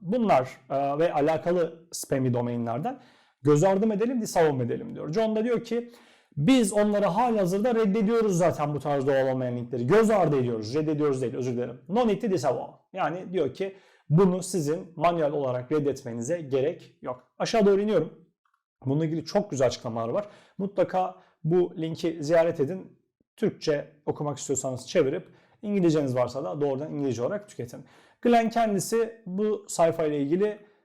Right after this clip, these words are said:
webde bir çalışma yapıyor, web düzeyinde bir çalışma yapıyor, S E O çalışması yapıyor. Bakın burada da küçük bir ayrıntı var. "The disavowed tool is buried in G S C. Is, is just ignoring them." Ne diyor? Ee,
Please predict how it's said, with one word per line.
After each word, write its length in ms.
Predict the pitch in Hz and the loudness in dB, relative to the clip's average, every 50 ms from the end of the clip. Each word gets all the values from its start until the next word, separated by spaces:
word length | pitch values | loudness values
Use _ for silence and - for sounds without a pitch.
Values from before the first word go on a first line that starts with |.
| _ - | _ -6
webde 960 | 180 - 170 165 - - - - _ _ _ _ _ _ _ - 170 170 165 | -4 -2 -2 -4 -6 -14 -20 -20 _ _ _ _ _ _ _ 0 2 2 2
bir 120 | 170 180 170 | 2 -2 0
çalışma 460 | - 170 156 156 151 - - 160 139 | 2 2 2 2 0 -2 -2 -2 -2
yapıyor, 360 | 127 117 - - 123 123 135 | -2 -2 -4 -4 -4 -4 -4
web 160 | 131 135 - | -4 -6 -8
düzeyinde 360 | 127 120 123 120 117 120 123 | -6 -6 -4 -2 -2 -2 -4
bir 40 | 127 | -4
çalışma 380 | 123 - 147 139 139 139 - 147 | -2 -2 -2 -2 -2 -2 -4 -6
yapıyor, 320 | 120 107 - - - - - 151 | -6 -6 -6 -10 -10 -8 -6 -6
S 160 | 131 - - | -2 0 0
E 20 | 160 | 0
O 20 | |
çalışması 520 | 131 - 123 117 117 - 123 110 - - 123 | 0 0 -2 -4 -6 -8 -10 -10 -8 -8 -8
yapıyor. 360 | 117 117 - 170 214 269 - - - _ _ _ _ - - | -6 -2 0 2 2 0 -2 -6 -16 _ _ _ _ -6 -4
Bakın 260 | 190 170 - 175 170 | -2 0 2 2 2
burada 200 | 165 160 190 185 | 2 2 2 2
da 100 | 160 156 | 0 0
küçük 260 | - - - - - - | -2 -4 -10 -6 0 2
bir 40 | |
ayrıntı 340 | 139 127 127 127 120 - 135 | 2 4 2 0 -2 -4 -6
var. 160 | 127 135 - - - - _ - - _ - - - - _ _ _ | -6 -8 -10 -16 -20 -20 _ -20 -20 _ -20 -20 -20 -20 _ _ _
"The 100 | 165 180 | 2 2
disavowed 380 | 190 190 - 220 233 247 240 240 | 4 4 4 4 4 4 2 2
tool 100 | 240 240 | 0 0
is 160 | 240 196 175 | 0 0 0
buried 380 | 151 131 143 202 226 233 220 196 | 2 4 4 4 6 4 4 2
in 440 | 226 233 233 - - - - _ _ - 139 131 | 0 -2 -4 -6 -12 -20 -20 _ _ -10 -8 -8
G 320 | 131 - 190 170 - - - 185 196 | -4 0 0 0 0 0 0 -2 -2
S 260 | 185 - - - - - _ _ - - | -2 -4 -6 -8 -10 -14 _ _ -12 -6
C. 280 | - - 196 143 - 123 - - _ _ _ _ _ _ - | 0 4 4 4 4 0 -6 -20 _ _ _ _ _ _ 2
Is, 420 | 180 175 165 170 - - - - | 4 4 4 2 -2 -6 -4 0
is 120 | 190 175 165 | 0 2 4
just 360 | 208 208 208 208 - 190 190 | 4 2 2 0 -4 -6 -4
ignoring 360 | 170 160 165 165 175 175 135 | -2 0 0 0 -2 -2 -2
them." 180 | 127 113 101 - - - _ _ 160 | -4 -4 -4 -6 -14 -20 _ _ 0
Ne 200 | 185 226 233 175 | 2 4 4 6
diyor? 380 | 175 175 190 208 202 - - | 6 6 4 2 0 0 0
Ee, 320 | 151 147 147 151 147 147 | 0 2 2 2 2 2